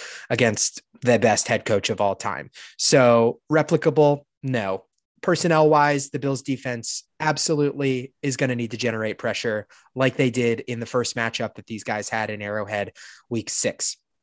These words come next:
Greg Rousseau, the rookie, had a great game, uh, coming off the edge, had that great athletic interception.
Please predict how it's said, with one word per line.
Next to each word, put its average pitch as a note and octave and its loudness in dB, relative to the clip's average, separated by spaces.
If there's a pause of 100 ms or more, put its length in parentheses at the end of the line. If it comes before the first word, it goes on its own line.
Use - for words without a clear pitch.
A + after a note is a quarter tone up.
(400)
Greg C3 2
Rousseau, A#2+ 4
the A#2 -4
rookie, A#2+ 0
had A#2 -2
a A2 -2
great A#2 -2
game, A2+ -4
uh, G#2 -6
coming A#2+ -4
off A2+ -4
the A2 -4
edge, A2 -2
had A2 -6
that G#2+ -6
great A2+ -4
athletic G#2+ -4
interception. G#2+ -6